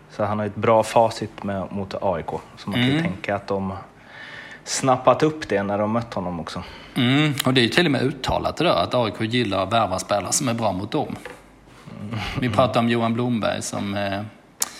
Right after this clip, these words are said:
Speaker 2: gjorde ett par mål när han spelade Halmstad mot A I K. Eh, Felix Michel värvar man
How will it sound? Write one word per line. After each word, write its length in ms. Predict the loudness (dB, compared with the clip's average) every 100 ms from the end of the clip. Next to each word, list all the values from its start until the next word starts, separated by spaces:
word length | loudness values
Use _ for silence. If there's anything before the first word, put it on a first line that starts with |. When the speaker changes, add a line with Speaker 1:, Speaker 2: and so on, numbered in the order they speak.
| -18 -18 -18 -16 -16 -18 -20 -18 -2
Speaker 2:
gjorde 440 | 2 4 4 2
ett 160 | 0 4
par 200 | 6 6
mål 220 | 6 6
när 80 | 6
han 80 | 4
spelade 280 | 4 6
Halmstad 420 | 6 6 2 -2 -4
mot 160 | -2
A 180 | 0 0
I 40 | 0
K. 280 | -2 -2
Eh, 260 | 0 0 0
Felix 340 | 0 0 0
Michel 480 | 0 0 2 2 2
värvar 280 | 2 2 2
man 440 | 2 2 -2 -6